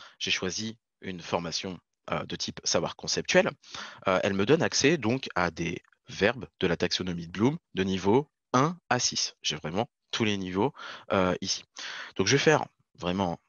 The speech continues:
un test pour faire comprendre aussi à ceux qui ne sont pas formateurs ce que l'on entend par là et puis, euh, quelles sont les, les bonnes pratiques à ce niveau-là. Euh, je vais choisir, euh, voilà, un petit exemple qui vient à l'esprit de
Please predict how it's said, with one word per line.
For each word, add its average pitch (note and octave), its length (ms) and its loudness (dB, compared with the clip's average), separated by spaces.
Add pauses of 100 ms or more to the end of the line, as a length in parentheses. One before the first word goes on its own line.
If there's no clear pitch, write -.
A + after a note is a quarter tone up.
un D#2 340 -6
test F#3 220 2
pour - 160 -6
faire - 180 -2
comprendre G2+ 440 -2
aussi - 180 0
à F#2+ 60 2
ceux - 100 -2
qui - 140 -10
ne - 40 -10
sont - 100 -8
pas F2+ 100 -4
formateurs F2 400 -2
ce - 60 -4
que - 80 -6
l'on E2+ 160 -6
entend E2 220 -6
par F2 180 0
là F3+ 140 2
et C#3 60 -4
puis, F2 220 -10
euh, - 120 -6
quelles - 160 -6
sont F#2+ 160 -4
les, D#2+ 120 -6 (100)
les E2+ 80 -6
bonnes G2+ 200 2
pratiques - 340 -6
à D2+ 60 -4
ce - 100 -8
niveau-là. D2+ 220 -6 (640)
Euh, F#2+ 460 6
je A2+ 120 4
vais D3 160 2
choisir, G#2 560 2
euh, F2 320 2
voilà, D2+ 200 -8
un G2+ 100 -8
petit - 240 -16
exemple F#2 320 -12
qui - 160 -20
vient E2 160 -14
à E2 40 -14
l'esprit D3+ 580 -12
de A2+ 300 -8